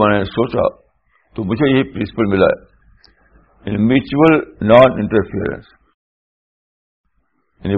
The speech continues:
وہ بھی انٹرفیئر نہ کریں، میں بھی انٹرفیئر نہ کروں، دوسری جو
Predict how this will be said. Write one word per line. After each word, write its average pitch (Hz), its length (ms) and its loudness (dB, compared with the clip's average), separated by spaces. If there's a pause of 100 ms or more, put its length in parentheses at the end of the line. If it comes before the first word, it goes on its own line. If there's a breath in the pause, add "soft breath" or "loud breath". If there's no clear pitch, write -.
وہ 123 80 8 (100)
بھی 160 80 6
انٹرفیئر - 1600 -2 (100)
نہ 123 60 2 (100)
کریں، 139 160 2 (800)
میں 104 260 2
بھی 127 120 0
انٹرفیئر 87 420 -4
نہ 69 100 -8
کروں، - 160 -16 (1500)
دوسری 110 340 0
جو 139 100 -2